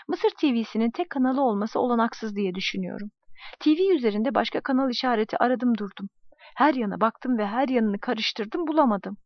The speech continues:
Sonunda Mısır T V'sinin birkaç kanalı varsa bu göstericinin tek kanalı işliyor olmalı dedim kendi kendime.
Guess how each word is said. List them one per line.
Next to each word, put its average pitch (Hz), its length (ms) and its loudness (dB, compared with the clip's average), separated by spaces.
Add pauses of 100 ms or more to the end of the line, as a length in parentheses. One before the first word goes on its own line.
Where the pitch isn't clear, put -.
(520)
Sonunda 359 440 2
Mısır 392 300 2
T - 180 -2
V'sinin 214 520 -2
birkaç 311 320 2
kanalı 220 340 2
varsa 285 500 2 (340)
bu 392 80 4
göstericinin 247 720 2
tek - 240 -4
kanalı 262 320 2
işliyor 233 420 0
olmalı 196 420 -4
dedim 208 280 -4
kendi 214 280 -6
kendime. 202 440 -4